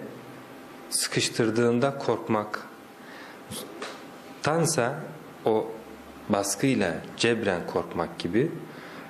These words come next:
Bu da gayben korkmak. Hiçbir koşul sizi korkmaya zorlamazken, gayet kendinizi re-,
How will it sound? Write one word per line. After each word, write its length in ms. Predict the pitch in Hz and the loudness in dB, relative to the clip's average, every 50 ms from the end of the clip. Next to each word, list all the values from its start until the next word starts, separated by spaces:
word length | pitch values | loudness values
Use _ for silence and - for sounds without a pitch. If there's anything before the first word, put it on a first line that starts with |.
| - - - - | -14 -14 -4 2
Bu 80 | 139 | 6
da 100 | 165 170 | 6 6
gayben 540 | 147 135 160 170 165 147 123 127 110 101 - - | 8 6 6 6 6 6 6 4 2 2 0 0
korkmak. 440 | - 98 90 - 95 95 95 - - | 0 0 0 2 0 0 0 2 2
Hiçbir 280 | 160 147 - - - 135 | 2 2 2 2 0 0
koşul 460 | - - 131 117 - - 135 120 120 - - - | 2 2 0 0 2 4 4 2 2 0 -4 -6
sizi 540 | - - - 120 110 104 104 117 113 110 110 - - - - - - - - - - - | -4 2 4 4 6 6 6 4 4 4 2 0 -6 -8 -10 -12 -12 -14 -14 -16 -10 -8
korkmaya 720 | - - 120 110 85 - 113 110 107 110 110 107 104 - - - - - - - - - - - - - - - | 2 2 4 4 4 2 2 2 4 4 4 4 2 0 -2 -6 -12 -14 -14 -14 -14 -14 -14 -16 -16 -16 -2 0
zorlamazken, 960 | 101 101 110 131 131 131 123 120 107 101 92 90 85 - - - 131 143 165 180 165 - - - - - - - - - - - - - - - - - - - - - - - | 2 4 6 6 6 6 6 4 4 4 2 2 0 0 0 2 2 2 4 2 -2 -4 -8 -10 -12 -12 -12 -12 -12 -12 -14 -14 -16 -16 -16 -16 -16 -16 -16 -16 -16 -16 -2 2
gayet 320 | 139 135 131 127 120 120 - | 2 4 6 4 4 2 2
kendinizi 560 | - 123 113 113 113 113 110 107 107 - 110 | 2 4 4 6 6 6 6 4 4 4 4
re-, 220 | 107 113 113 113 | 4 4 4 2